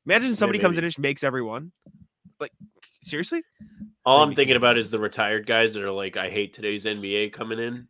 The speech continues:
Speaker 2: trying to prove
Speaker 1: Yeah.
Speaker 2: themselves." <laughs>
Speaker 1: Good luck, buddy. Figure it out. Um, diversify the best shooters. Steph versus Sabrina was awesome. Anyone and everyone should get to shoot, uh, a shot to shoot on the biggest stage. Reggie said, "Shoot or shoot." Yes.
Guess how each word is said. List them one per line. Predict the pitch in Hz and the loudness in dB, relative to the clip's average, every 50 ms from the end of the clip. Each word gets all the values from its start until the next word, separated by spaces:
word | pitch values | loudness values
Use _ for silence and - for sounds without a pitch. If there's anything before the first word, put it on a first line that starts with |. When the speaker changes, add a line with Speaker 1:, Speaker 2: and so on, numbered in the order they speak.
| _ - | _ -16
Speaker 2:
trying | - - 110 104 101 | -10 -8 -8 -6 -8
to | 104 | -10
prove | - - - 107 | -10 -10 -6 -4
Speaker 1:
Yeah. | 208 202 156 | -2 -2 -2
Speaker 2:
themselves." | 113 110 - - 120 - - 147 - - 208 214 - - - _ _ - | -4 -8 -10 -8 -6 -6 -4 0 4 4 4 4 4 -4 -14 _ _ -20
<laughs> | - - - - - | -20 -18 -16 -12 -10
Speaker 1:
Good | 185 190 | -10 -6
luck, | 196 185 156 - | -6 -6 -8 -8
buddy. | - 135 143 160 175 _ _ - - _ - | -12 -12 -12 -12 -14 _ _ -20 -20 _ -10
Figure | 185 180 185 208 | -8 -4 -2 0
it | 208 196 | 4 4
out. | 170 139 - - _ _ _ _ _ _ _ - _ _ _ _ _ _ _ _ _ _ _ - - - - _ - | 4 4 2 -2 _ _ _ _ _ _ _ -20 _ _ _ _ _ _ _ _ _ _ _ -20 -20 -20 -14 _ 0
Um, | 131 143 139 143 143 147 147 147 147 - - - - - - - _ _ _ _ _ | 4 6 8 8 8 6 6 2 -4 -8 -14 -20 -20 -20 -20 -20 _ _ _ _ _
diversify | - 151 147 147 139 156 170 - 160 151 151 | 4 4 4 4 4 2 2 0 0 0 0
the | 143 143 | 2 2
best | 143 139 - | 0 0 0
shooters. | - 139 139 131 135 - | -2 -4 -4 -4 -4 -2
Steph | - 143 135 | -2 -2 -2
versus | - 131 131 - | -2 -4 -4 -4
Sabrina | 131 113 127 131 | -4 -4 -4 -4
was | 123 123 117 | -4 -2 -2
awesome. | 123 120 123 - 127 | 0 0 0 -2 -2
Anyone | 117 117 127 127 123 | -4 -2 -2 -2 -2
and | 120 120 | -2 -4
everyone | 117 117 120 | -6 -6 -8
should | 123 - 127 113 | -8 -8 -10 -8
get | 107 123 120 - | -8 -10 -10 -10
to | 113 | -12
shoot, | - - - 123 123 - _ _ - | -12 -10 -8 -8 -10 -10 _ _ -12
uh, | 123 117 113 113 104 98 101 76 - - - _ _ - | -10 -10 -8 -8 -10 -10 -10 -12 -14 -16 -20 _ _ -6
a | - 147 | -6 -2
shot | - - 156 151 143 | 2 4 4 4 4
to | - 139 | 0 -6
shoot | - 143 139 - - | -4 -4 -4 -4 -6
on | 127 127 | -8 -8
the | 123 | -8
biggest | 113 117 120 | -8 -8 -10
stage. | - - 120 120 117 113 - - - | -6 -6 -6 -6 -6 -10 -14 -12 -8
Reggie | 131 143 139 139 | -6 -6 -6 -6
said, | 135 - 131 120 117 | -6 -6 -6 -6 -6
"Shoot | - - 123 110 | -8 -10 -10 -10
or | 110 | -10
shoot." | - - 156 127 - | -10 -12 -12 -12 -10
Yes. | - 127 - - - | -10 -10 -10 -12 -16